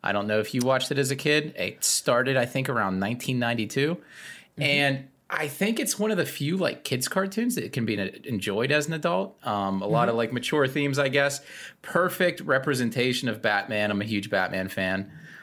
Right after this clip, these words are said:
Speaker 1: Um, and I can, I still watch it as an adult every now and then.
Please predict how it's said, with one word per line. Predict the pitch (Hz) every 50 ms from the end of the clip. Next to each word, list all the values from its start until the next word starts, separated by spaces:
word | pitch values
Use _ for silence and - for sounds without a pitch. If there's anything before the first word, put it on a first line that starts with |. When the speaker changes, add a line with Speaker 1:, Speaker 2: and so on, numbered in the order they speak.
| - _ _
Speaker 1:
Um, | - 107 101 98 95 95 95 95 95
and | - 120 113 107
I | 104 101
can, | - - 117 107 101 98 -
I | 117 113
still | 110 - - - 120 113
watch | 110 110 107 110 110 -
it | 117
as | 107 104 101 107
an | 107
adult | 98 95 98 90 90 90
every | 92 - 95
now | 92 95 90 95
and | 98 104
then. | 107 107 - 107